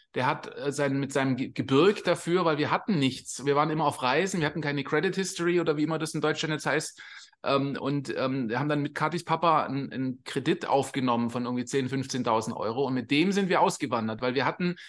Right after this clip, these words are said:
nie, auch keinen Job oder keine, kein Zuhause in England. Wir sind da wirklich über Nacht, als die, als der Benny eingezogen werden sollte, ja, wie man dann als Jugendlicher seinerzeit zum Bund eingezogen wird,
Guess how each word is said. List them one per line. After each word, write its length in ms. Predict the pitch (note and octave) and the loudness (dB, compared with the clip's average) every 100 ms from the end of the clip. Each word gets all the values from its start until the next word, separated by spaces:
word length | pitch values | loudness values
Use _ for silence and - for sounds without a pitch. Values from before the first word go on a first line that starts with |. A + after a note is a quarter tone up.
| - - - | -18 -18 -6
nie, 220 | D#3 - | -6 0
auch 160 | D#3 D#3 | -2 0
keinen 260 | E3 D3+ | 0 2
Job 300 | C3+ G#3 G#3+ | 4 2 2
oder 220 | F3 D3+ | 0 2
keine, 580 | D3 D3 C#3+ C#3 C3 B2+ | 0 -2 -2 -2 -2 -4
kein 200 | B2+ C3+ | -4 -4
Zuhause 460 | B2+ B2 C#3+ G#3+ E3+ | -2 2 6 6 4
in 80 | C#3 | 0
England. 340 | F#3+ G3 B2 | 2 2 2
Wir 100 | B2 | -2
sind 120 | E3 | -2
da 140 | D#3 D3+ | 0 0
wirklich 260 | F3+ F#3+ | -4 -6
über 180 | D#3+ G3 | 0 2
Nacht, 440 | F3+ F#3 - - - _ _ _ _ | 4 2 0 -10 -20 _ _ _ _
als 260 | - D3+ - | -2 -2 -2
die, 400 | E3 D#3 D3+ - | -2 2 0 0
als 180 | C#3 D3 | -4 0
der 100 | D3 | 0
Benny 260 | D#3+ F#3+ | 2 0
eingezogen 760 | C#3+ G3+ G#3+ - E3 D3+ D3 C#3 C3 B2 B2 | -2 -2 -2 2 2 4 0 -2 -8 -8 0
werden 280 | C#3 C3 C3 | 2 2 2
sollte, 480 | C3 B2+ A#2+ A#2 | 4 4 2 -2
ja, 400 | G2 G#2 C3+ D#3 - | -2 -2 -2 -4 -6
wie 100 | C#3 | -2
man 140 | D3 | -2
dann 220 | C#3+ C#3+ C#3 | 0 -2 -2
als 160 | C3 | -2
Jugendlicher 440 | D#3+ E3+ E3+ E3 D#3 | -2 0 -2 0 0
seinerzeit 460 | D3+ D#3 D3+ C#3+ | 0 -2 -2 -4
zum 180 | - B2+ | -2 2
Bund 220 | D3+ G3+ | 4 4
eingezogen 640 | E3 F3 F#3+ G3 F#3 F#3+ | 2 0 -2 0 2 2
wird, 260 | F3+ G#3 - | 2 0 -2